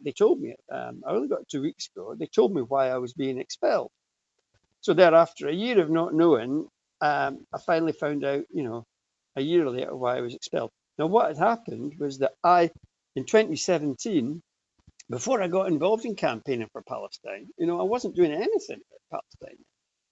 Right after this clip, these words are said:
I was in the Labour Party, but nothing like that, you know. Um, and, uh, the, the, I put an advert up for the group, the Scout group. They, we couldn't get enough people to volunteer to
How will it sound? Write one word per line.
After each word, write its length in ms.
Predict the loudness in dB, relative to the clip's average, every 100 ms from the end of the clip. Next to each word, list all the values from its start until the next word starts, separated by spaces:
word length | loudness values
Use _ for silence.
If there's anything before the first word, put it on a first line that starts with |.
| _ _ -2
I 40 |
was 120 | -2 0
in 80 |
the 80 | -4
Labour 260 | -4 -4 -6
Party, 300 | -14 -12 -12 -14
but 100 | -16 -16 -8
nothing 360 | -6 -6 -8 -10
like 180 | -10 -10
that, 300 | -10 -10 -12
you 100 | -14
know. 220 | -14 -16 -20 _ _ _ _ _ _ 4
Um, 360 | 6 6 4 -2
and, 360 | 0 2 0 -2
uh, 320 | 2 2 2 -2 _ _ _ -6
the, 320 | 0 0 0
the, 380 | 2 4 4 2
I 140 | -2 0
put 140 | 4 4
an 60 |
advert 360 | 4 2 0 0
up 180 | -2 -6 _
for 160 | -2 0
the 100 | 2
group, 240 | 2 2 0 _ _ _ _ _
the 140 | -6 -2
Scout 340 | 4 6 4
group. 200 | -2 -8
They, 180 | -2 -2 -4 _ -6
we 80 | -2
couldn't 220 | 0 2
get 140 | 2
enough 220 | 0 -6 -4
people 220 | -4 -4 -6
to 140 | -6
volunteer 460 | 0 0 0 -6
to 80 | -8